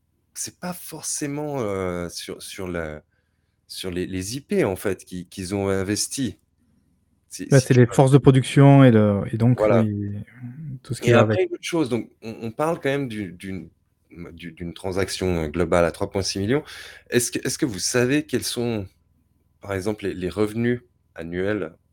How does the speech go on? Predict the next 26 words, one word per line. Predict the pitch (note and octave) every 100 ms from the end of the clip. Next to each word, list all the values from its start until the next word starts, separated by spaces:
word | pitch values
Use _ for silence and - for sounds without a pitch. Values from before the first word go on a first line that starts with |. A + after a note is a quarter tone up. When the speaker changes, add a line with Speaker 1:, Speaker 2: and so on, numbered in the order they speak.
| - - _
Speaker 1:
approximatifs | - - G2 - G2+ F#2+ - A#2+ A2+
de, | F#2 E2+ E2 - _ - - _ -
de, | G2
de, | F2 G2+ - -
de | G2
Bungie ? | G2+ F#2+ F2 D#2+ _ _ _ - - -
Speaker 2:
Ah, | A#2
ça, | C#3+
je |
sais | B2 A2+
pas, | G#2
ouais, | G2+
non. | G#2+ G#2+ _ - _ _ _ _ _ _ _ -
Speaker 1:
C'est | A2
à | A2
peu | C3+
près | - C#3
deux | G#2+
cents | G#2+ B2
millions. | G#2 D#2 D2 _ _ _ _ _ _ _ _ _ _ _ _ _ _ _ - - _ -
Donc, | B2+
c'est, | - B2+
c'est, | - B2 -
c'est, | - - G#2 -
Speaker 2:
Ouais. | A#2+ B2
Speaker 1:
c'est, | A2+